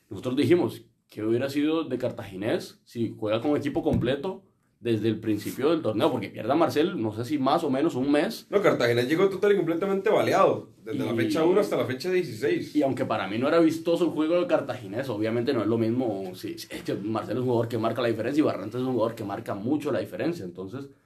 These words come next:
Speaker 1: era muy difícil así, de esa manera. Pero, sin embargo, no, para mí no es excusa que Heiner venga y me diga que, que solo por eso. O sea, creo que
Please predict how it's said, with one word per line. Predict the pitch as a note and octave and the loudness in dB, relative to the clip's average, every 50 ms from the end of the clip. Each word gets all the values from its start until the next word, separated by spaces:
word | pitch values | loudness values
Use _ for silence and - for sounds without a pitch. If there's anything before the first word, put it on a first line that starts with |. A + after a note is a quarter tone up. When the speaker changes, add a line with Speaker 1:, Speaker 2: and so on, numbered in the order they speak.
| _ _ _ | _ _ _
Speaker 1:
era | - G2+ G#2+ A2 A2+ C3 | -6 -2 0 2 2 2
muy | C#3+ C3 C3 D#3 | 2 2 0 0
difícil | C3 B2 A2 C#3+ D#3 E3 D3 | 0 -2 -2 -2 -2 0 -2
así, | A2+ - A2+ B2+ | -2 -2 -4 -4
de | C3 C3 | -4 -4
esa | B2+ C3 | -4 -6
manera. | A2+ F#2+ G2+ A#2 C#3 - - - _ _ _ - - - _ _ _ - | -6 -6 -6 -8 -8 -8 -10 -16 _ _ _ -20 -20 -20 _ _ _ -2
Pero, | A#2 A2 A2+ A2 A2 | 0 2 2 2 2
sin | - B2+ A#2+ | 0 0 0
embargo, | A2+ G2+ G2 G#2+ B2+ D3 D#3 | 0 0 0 0 2 4 4
no, | D3 C3+ B2 | 4 4 4
para | - C3 B2 | 4 4 4
mí | C#3 E3 G3 | 6 6 6
no | G#3 | 6
es | B3+ | 4
excusa | A#3+ F#3+ - F#3+ G3 G3+ A3 G#3 | 2 2 0 -2 -2 -2 -2 -2
que | - D3+ B2+ A#2 A2+ | -2 -2 -2 -2 0
Heiner | C3 C#3+ D#3+ E3 | 0 0 -2 -2
venga | - D3 D3 D#3 D3+ | -2 -2 -2 -2 -2
y | |
me | C3+ A#2+ | -4 -4
diga | A#2 B2 C#3+ - | -4 -6 -6 -6
que, | - G2+ E2+ | -8 -8 -8
que | - A2 | -8 -8
solo | A2 - B2+ C3+ - | -4 -2 -2 -2 0
por | - A2+ C3 | 0 2 0
eso. | - - - - _ _ _ | 0 0 -4 -10 _ _ _
O | |
sea, | - G2 | -18 -14
creo | F#2+ G#2 G#2 | -14 -12 -8
que | G#2+ | -6